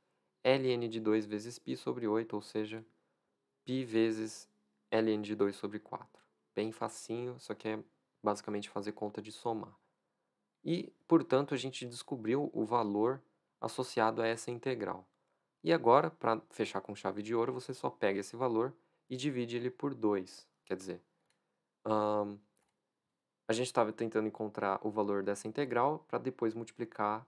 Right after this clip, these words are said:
por meio. E aí a gente obtém o nosso, a nossa resposta, que é exatamente o que eu vou fazer. Então, meio, ahn, que multiplica essa integral, só que essa integral vale isso aqui.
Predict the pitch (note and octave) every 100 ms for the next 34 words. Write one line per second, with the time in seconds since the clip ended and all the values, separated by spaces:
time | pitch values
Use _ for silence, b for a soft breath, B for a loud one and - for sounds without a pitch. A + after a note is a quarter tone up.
0 | _ - B2+ A2+ G#2+ G#2 F2 - _ _
1 | _ - C#3+ A2 A2 A2+ A2+ A2+ - G#2+
2 | G#2 G#2 _ - G#2+ G2 F#2+ - _ -
3 | G2 F#2+ G2+ G#2+ - D2+ - _ _ _
4 | G#2+ G#2 G#2 A2 G#2+ G#2 - G2+ G2 G#2+
5 | F#2+ F#2 - G#2 A2 A2+ C#3+ F3 E3+ _
6 | _ _ _ _ _ _ _ _ _ A2+
7 | A2 G#2+ G#2+ G#2 G#2 G2+ _ _ _ _
8 | _ _ B2 A2+ A2 - A#2 A2 A#2+ A#2+
9 | - _ A2 - A2+ D3 C3 C#3 D#3 C3+
10 | B2+ B2 B2 B2+ A#2+ A2+ A#2 C3 A#2 A#2+
11 | B2 B2+ C3 - E2+